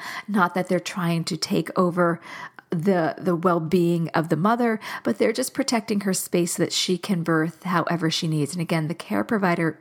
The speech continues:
needs to be on board with that. We don't want someone that's gonna cause animosity or anxiety.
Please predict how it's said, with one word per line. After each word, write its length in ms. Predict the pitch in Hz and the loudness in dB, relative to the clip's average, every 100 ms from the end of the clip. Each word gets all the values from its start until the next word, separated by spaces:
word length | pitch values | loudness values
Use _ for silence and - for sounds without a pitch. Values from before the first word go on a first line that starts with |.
| 196 | -8
needs 440 | 180 180 185 185 | -2 0 0 -2
to 120 | - | -6
be 140 | 170 156 | -2 0
on 140 | 147 | 0
board 240 | 156 147 | 0 -2
with 160 | 160 - | -2 -4
that. 320 | 110 98 - - - - - | -2 -2 -4 -12 -16 -16 0
We 80 | 208 | 4
don't 220 | 180 196 | 4 4
want 180 | 214 208 | 2 0
someone 240 | - 190 185 | 2 2 2
that's 160 | 180 | 2
gonna 200 | - 165 | 0 0
cause 520 | - 175 165 165 156 - - - - | 0 2 4 4 0 -4 -16 -16 -6
animosity 640 | 175 170 165 165 - 175 | 0 2 2 2 0 0
or 120 | - 147 | 2 0
anxiety. 600 | 143 151 147 143 120 | 0 2 2 0 -4